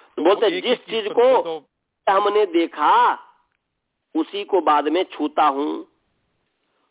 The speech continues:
Speaker 1: तो यद अहम अद्राक्षम, माने पूर्व में जिसको हमने देखा था, तत् स्पृशामि, उसको मैं यहाँ पर छूता हूँ।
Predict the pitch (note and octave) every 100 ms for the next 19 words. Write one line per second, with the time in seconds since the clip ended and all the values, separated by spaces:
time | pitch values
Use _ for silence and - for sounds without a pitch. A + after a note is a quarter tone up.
0 | - A3+ B3+ - C#4+ A#3+ C4 - A3+ D4+
1 | D4 C#4 G#3+ F3+ - B2 F#2+ E2+ C#3+ G#3
2 | A3+ - B3+ D4+ C4 B3 C#4 G3 A#3 -
3 | B3+ B3 B3 C4 B3 G3+ G#3 F#3 F3 -
4 | D3 G#3 A3 - - _ _ _ _ _
5 | _ - C4 B3+ A#3+ - A#3 G3+ G3 F#3
6 | F3 - G3+ - A3+ G#3+ G3+ A3+ - D#3
7 | - - C#3+ B2+ A#2 D#2+ -